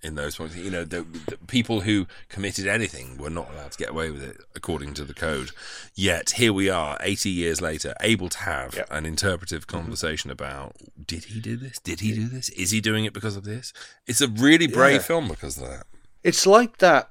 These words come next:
Speaker 2: um, it's like that Dickens story, isn't it, that never got finished, and they had to have
Speaker 1: Edwin
Speaker 2: a real
Speaker 1: Drood.
Speaker 2: life.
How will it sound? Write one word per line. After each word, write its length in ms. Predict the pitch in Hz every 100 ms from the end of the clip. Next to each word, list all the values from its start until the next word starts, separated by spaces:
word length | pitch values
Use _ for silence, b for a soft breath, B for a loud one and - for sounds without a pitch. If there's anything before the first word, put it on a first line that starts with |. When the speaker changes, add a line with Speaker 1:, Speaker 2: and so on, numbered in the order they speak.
| -
Speaker 2:
um, 600 | 135 120 113 104 98 90 -
it's 240 | 165 -
like 160 | 180 175
that 260 | 151 123
Dickens 380 | 151 - 139 104
story, 400 | - 104 87 95
isn't 180 | 110 110
it, 140 | 90
that 160 | 95 98
never 220 | 110 92
got 160 | 107 -
finished, 500 | 120 101 85 - 98
and 140 | 87
they 160 | 92 92
had 180 | 101
to 140 | - 95
have 140 | 95
Speaker 1:
Edwin 180 | 85 78
Speaker 2:
a 20 |
real 200 | 107 101
Speaker 1:
Drood. 120 | 101
Speaker 2:
life. 400 | 101 101 95 -